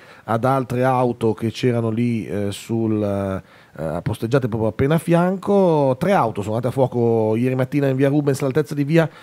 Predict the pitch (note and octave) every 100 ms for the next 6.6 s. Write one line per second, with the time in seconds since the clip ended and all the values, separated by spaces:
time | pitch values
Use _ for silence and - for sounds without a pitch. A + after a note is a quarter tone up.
0 | - - - E3+ - F3+ G3+ G#3+ A3+ A3+
1 | G#3 D#3+ G3 F3+ B2+ A#2 C3 D#3+ A#2+ D3
2 | D3+ C3 - C#3+ A#2+ B2+ D3 C3 A2+ C3
3 | F3+ G3+ D#3+ C3 C3+ E3 F3 C#3+ C3 C#3+
4 | C#3+ F3+ C3 - B2 F3 D#3 C3+ B2+ C3+
5 | - G#2+ G#2+ B2+ D#3 B2 C#3 E3 D#3+ -
6 | E3+ B2+ C3+ F3 E3 A#2+